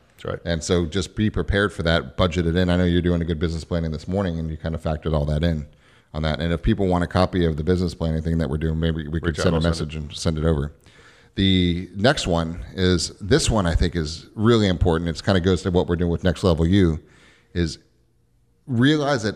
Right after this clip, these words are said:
Speaker 2: everything does work, right? But if you don't pick one
Speaker 1: and master it,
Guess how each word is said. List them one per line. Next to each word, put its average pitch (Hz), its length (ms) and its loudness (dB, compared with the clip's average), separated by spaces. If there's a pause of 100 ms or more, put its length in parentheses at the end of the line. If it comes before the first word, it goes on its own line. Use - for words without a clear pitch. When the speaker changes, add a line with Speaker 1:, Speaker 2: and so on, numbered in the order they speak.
Speaker 2:
everything 131 600 0
does 113 300 2
work, - 460 -8 (340)
right? 117 200 4 (800)
But 110 120 6
if 107 160 2
you 110 100 4
don't 110 380 2
pick - 300 0
one 85 400 -2 (1160)
Speaker 1:
and 87 120 -16
master 82 400 -10
it, - 100 -16